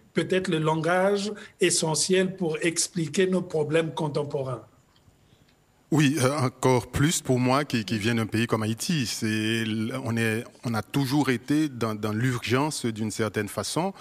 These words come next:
Speaker 2: Et là, nous faisons face aujourd'hui, tout le monde, je veux dire. C'est, c'est pas par hasard qu'on a utilisé la notion de pandémie. On est en train de vivre quelque chose de complètement nouveau.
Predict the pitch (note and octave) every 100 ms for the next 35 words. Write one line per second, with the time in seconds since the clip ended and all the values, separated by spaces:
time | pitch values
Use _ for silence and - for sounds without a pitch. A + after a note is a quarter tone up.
0 | - - - A#2+ A2+ C#3+ E3 A#2+ A#2+ B2+
1 | A#2 A2+ C3 B2+ - - - - - -
2 | A#2 A2 A2+ A2 F3 D3+ - _ _ _
3 | _ _ - C#3+ B2+ E3+ A#2+ F2+ G2 G2+
4 | G2 F#2 F2 - G2+ B2 A#2 - - -
5 | A2+ - A2 G#2 B2+ B2+ A#2 G#2+ G#2+ B2+
6 | G#2 A2 A2 A#2+ A2 G#2+ - A2+ G#2 -
7 | B2+ A#2+ C3 F#3+ F3+ - - _ C3 A#2
8 | B2 B2 D#3 D3 B2+ A#2+ E3 C#3 - B2
9 | - - D#3 C#3 A2+ - - D3 C3+ C3
10 | - C3 C#3 - - - - B2+ C#3 A#2
11 | B2+